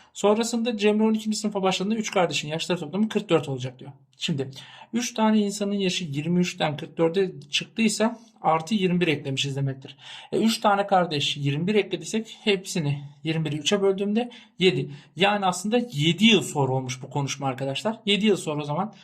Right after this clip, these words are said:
Ayşe on üç yaşında olur. Banu X artı yedi ve Cemre de Y artı yedi olur.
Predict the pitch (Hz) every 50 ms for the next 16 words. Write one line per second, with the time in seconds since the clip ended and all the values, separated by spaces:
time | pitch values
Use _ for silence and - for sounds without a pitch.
0 | - - - _ _ _ _ _ - 170 180 180 175 - - 139 127 - - 147
1 | 165 190 185 - - 190 185 190 185 185 180 185 185 - - - - - 165 160
2 | 156 147 143 135 127 - - - _ - 165 170 - - - 185 185 185 180 185
3 | - 190 190 190 - - 165 170 180 180 190 196 190 - 147 143 147 143 - -
4 | - - _ _ _ _ _ _ _ _ _ _ 147 156 185 190 180 143 139 139
5 | 175 202 214 208 - - 156 165 196 196 185 - 156 143 139 139 - - 196 170
6 | 151 139 135 123 - -